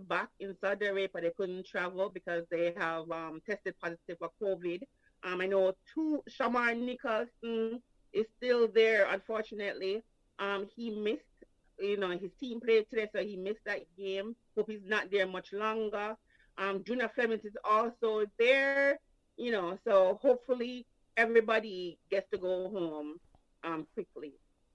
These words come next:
So Andre Blake was named M L S Goalkeeper of the Year. He absolutely deserved it. He dominated year in, year out. I think it's time Blake get a big payday and move go somewhere. And he was also added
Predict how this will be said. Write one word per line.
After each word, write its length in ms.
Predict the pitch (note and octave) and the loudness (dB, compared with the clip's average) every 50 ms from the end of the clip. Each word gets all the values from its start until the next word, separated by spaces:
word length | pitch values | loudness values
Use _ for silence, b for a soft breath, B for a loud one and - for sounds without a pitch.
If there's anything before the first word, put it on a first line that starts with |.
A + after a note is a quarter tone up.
| _ _ A#3 | _ _ 0
So 80 | A#3 A3 | 0 2
Andre 440 | - C4 D4+ E4 C4+ E4+ D#4 C#4+ | 4 4 4 4 6 8 8 8
Blake 320 | C4+ A#3 C#4+ C#4 C#4 C4 - | 8 10 8 8 8 8 6
was 160 | C#4 C#4 C#4+ C#4 - | 2 2 2 2 -2
named 300 | D4 C#4 C4 A#3+ A3+ G#3 - - | 0 0 2 2 0 -2 -4 -6
M 140 | A3+ A#3+ | -2 0
L 80 | A#3+ A#3 | 2 2
S 100 | A3+ A3 - _ | 2 0 0 _
Goalkeeper 460 | G#3+ A3+ A#3 - _ C4+ A#3+ - - | 0 0 0 0 _ -8 -6 -4 -4
of 200 | - - F3 - - | -4 -4 -4 -6 -8
the 60 | - E4 | -12 -16
Year. 640 | G3+ G#3 B3 C#4 D#4+ F4 D#4+ D#4 D#4+ D#4+ D#4+ D4 - - _ _ | -14 -12 -8 -4 0 2 4 6 6 6 6 6 4 2 _ _
He 240 | - B3 A3 G3 - - _ _ _ _ | -10 -8 -8 -8 -10 -12 _ _ _ _
absolutely 760 | - B3+ D4 C#4+ - _ D4 C4+ B3+ B3+ C4+ C4+ G#3 A3 A3 F#3+ F#3 F3+ | 2 2 2 2 0 _ 2 2 2 2 -2 -2 -2 -4 -4 -8 -14 -14
deserved 540 | G#3 A3+ A3+ C#4 C4 B3+ B3 B3 B3 A#3 A3 | -14 -2 2 4 6 6 6 6 6 6 6
it. 160 | A3 A#3 B3+ - - | 4 4 4 2 -8
He 300 | - A#3 A3+ G#3 G3 G3 E3+ _ | -12 -10 -10 -10 -10 -14 -6 _
dominated 720 | G#3 G#3+ A#3 B3 B3+ A#3+ A#3+ A#3 A3+ A3+ A3+ - A#3+ G#3 | 0 0 2 0 0 -2 -2 -2 -2 -2 -2 -6 -8 -12
year 320 | F3 G3 A3 A#3+ A#3+ A#3 A3 | -10 0 2 4 4 4 2
in, 100 | A3 G3+ | 2 0
year 240 | G#3+ G#3+ G#3+ G3 - F#3+ | 0 2 2 0 2 2
out. 160 | F#3 F#3 F3 - - | 2 2 2 0 -4
I 60 | G3 | -6
think 240 | - - C4+ B3+ B3+ | -4 -6 -8 -8 -8
it's 160 | A#3 A#3+ - | -10 -12 -4
time 300 | - A#3+ A#3+ A#3 A3+ G3+ F3+ | 0 2 2 2 0 -2 2
Blake 240 | G3 A3 A3+ A3+ - | 2 2 2 2 0
get 140 | - F#3+ - | -4 -2 -2
a 80 | E3+ E3+ | -2 -2
big 280 | E3+ - E4 D#4+ - _ | 0 -2 -2 -2 -2 _
payday 520 | - D#4 D#4 D4+ C#4 A#3+ C#4+ C#4 C4 C4 D4+ - _ _ _ _ | -2 0 0 0 -2 -2 0 2 2 2 2 -4 _ _ _ _
and 200 | - G3+ G#3+ A3 | -2 0 0 0
move 220 | A3+ A3+ A3+ A3 - _ - | 2 0 0 0 -2 _ 0
go 80 | F#3+ F#3+ - | 0 0 0
somewhere. 540 | - G#3+ A3 A3 G#3 F#3 F3 E3 D#3 E3+ - _ _ _ _ _ _ _ _ | -2 -2 -2 0 -2 -4 -4 -4 -4 -6 -8 _ _ _ _ _ _ _ _
And 120 | - A3 A3+ | -2 -2 -2
he 160 | A#3+ B3 A#3+ | -2 -4 0
was 200 | G#3+ A#3 A3+ A3 A3+ A#3 - | 2 2 2 2 -2 -4 4
also 420 | - A#3 A#3+ E4+ - - C4+ C4 - - | 4 6 6 4 2 2 2 0 2 0
added 480 | - - E4 G#3+ G3 E3+ E3+ F3 G3 | 0 2 4 6 6 6 4 4 0